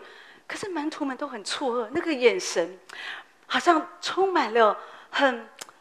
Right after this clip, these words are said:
很迷惘，不明白耶稣为什么这么做。最迷惘的就是彼得，他完全不明白，“耶稣，你耍我，到底是发生什么事情？”耶稣做一个解释，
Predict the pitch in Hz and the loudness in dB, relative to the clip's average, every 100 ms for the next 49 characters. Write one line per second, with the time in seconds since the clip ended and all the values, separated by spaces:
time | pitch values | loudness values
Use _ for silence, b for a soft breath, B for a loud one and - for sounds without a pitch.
0 | _ - 262 247 247 285 370 320 - - | _ -2 0 2 4 6 10 10 10 4
1 | 427 349 285 285 226 247 320 - 311 330 | 4 6 4 0 -4 -4 -6 -4 -4 -4
2 | 247 190 202 277 220 285 - B B B | -4 -12 -6 -4 0 2 0 B B B
3 | _ - 415 311 247 285 285 196 185 185 | _ 12 12 12 4 6 6 6 2 4
4 | 269 240 247 175 - _ - 180 - 170 | 4 4 2 0 -4 _ -10 -8 0 0
5 | 180 226 - - - 370 392 - 254 269 | 0 -14 -20 -16 0 2 2 0 -4 -4
6 | 262 233 233 196 - B B - 190 294 | -4 -6 2 4 2 B B 0 2 2
7 | 262 208 - 185 180 208 190 B B B | -2 -2 0 4 4 2 -2 B B B
8 | B - 453 480 370 339 466 - 403 427 | B 0 2 6 6 10 12 12 12 12
9 | 415 - 233 247 359 - - 202 - _ | 10 8 6 6 4 2 -4 -10 -16 _
10 | _ b b b b _ 233 247 247 247 | _ b b b b _ 6 6 6 -6
11 | - 233 214 196 - 190 - - 196 | -2 -2 -2 -6 -8 -8 -8 -12 -14